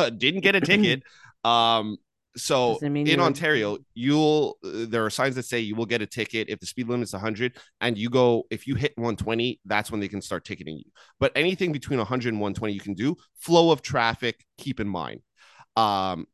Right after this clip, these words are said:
Speaker 1: same thing here. I applied the same rules. You could go eighty-five it, when it's a seventy-five mile per hour. You can go eighty when it's a seventy mile per hour.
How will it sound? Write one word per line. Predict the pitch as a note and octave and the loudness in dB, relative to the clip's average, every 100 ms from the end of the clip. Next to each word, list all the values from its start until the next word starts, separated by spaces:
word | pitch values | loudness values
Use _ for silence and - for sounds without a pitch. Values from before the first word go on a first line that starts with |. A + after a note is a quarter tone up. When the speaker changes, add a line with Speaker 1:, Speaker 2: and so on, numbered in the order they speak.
| _ | _
Speaker 1:
same | - - F#3 F#3+ | -6 0 2 2
thing | F#3+ F3 | 0 -2
here. | D3 D#3 C#3+ | 0 2 4
I | B2+ | 2
applied | A#2 C3+ C3 | 2 -2 -2
the | F#2+ | -4
same | - D3 E3 E3 D#3 | -4 -2 0 0 0
rules. | B2+ G#2 C2+ - _ _ - | -2 -2 -6 -12 _ _ -2
You | G3 | 0
could | B3+ D4+ D3+ | 2 -2 0
go | D#3+ F3+ G#2 D#2+ _ _ _ _ _ D#3+ | 4 4 2 -2 _ _ _ _ _ 0
eighty-five | D3 C#3 A#2+ B2+ A2 A2+ A2 - _ _ | 0 0 2 4 4 4 0 -4 _ _
it, | C#3+ B2 _ - | -6 -6 _ -12
when | A#2 A2 A#2+ A2+ | -10 -4 -2 -2
it's | A2+ | -4
a | G2+ | -6
seventy-five | - B2 A#2 G#2+ A2+ G#2 | -2 0 0 0 0 2
mile | G#2 G2+ | -2 -2
per | A2 | 0
hour. | G2+ F2+ | 0 0
You | D3+ | -4
can | A#3 | -4
go | D3 C3 B2 C#3+ | 0 2 2 0
eighty | G#3 B2+ B2 | 0 -2 -4
when | G#2 C3 | -2 -2
it's | C3+ | -4
a | E3+ | -4
seventy | D#3 E3+ G#2 | -2 -2 -4
mile | F#2+ F2 | -4 -6
per | - | -4
hour. | E2 B1+ | -6 -6